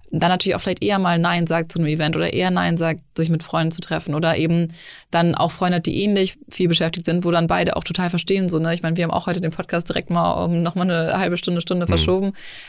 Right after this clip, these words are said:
Speaker 1: Ähm, du hast ja auch sofort Ja gesagt, passt dir. Also ich glaube, oft ist es so, dass man,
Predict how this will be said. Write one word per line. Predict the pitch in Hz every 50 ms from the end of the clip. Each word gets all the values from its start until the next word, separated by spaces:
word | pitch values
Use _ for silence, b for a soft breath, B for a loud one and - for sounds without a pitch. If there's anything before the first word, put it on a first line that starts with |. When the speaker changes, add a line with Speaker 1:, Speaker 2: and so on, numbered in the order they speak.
| B
Speaker 1:
Ähm, | - - 175 175 175 170
du | 170
hast | 175 170
ja | - -
auch |
sofort | 180 170 - 175 165
Ja | 170 180 202 214
gesagt, | 202 185 185 180 -
passt | - - 196 208 - -
dir. | - 202 196 190 190 B B B B B B B
Also | - - 170 170 180
ich | 185 -
glaube, | - 170 170 180 -
oft | - 196 - -
ist | 202 196
es | 185 175 -
so, | - 180 180
dass | 180 175 175 -
man, | - 175 170 170 170 170 170 170 170